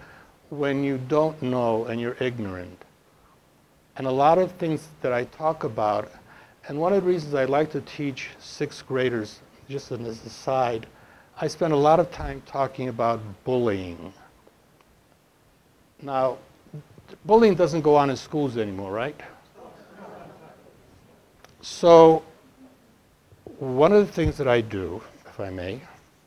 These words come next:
I read some things to these children, and I tell them, first of all, who can tell me what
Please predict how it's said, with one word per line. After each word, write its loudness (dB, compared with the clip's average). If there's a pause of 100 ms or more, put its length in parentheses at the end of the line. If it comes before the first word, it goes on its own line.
(1300)
I 0
read 4
some -2
things -2
to -16
these -10
children, -8 (1900)
and 0 (340)
I -4
tell 4
them, -6 (1400)
first 0
of -2
all, 4 (420)
who -2
can 0
tell -4
me -2
what 4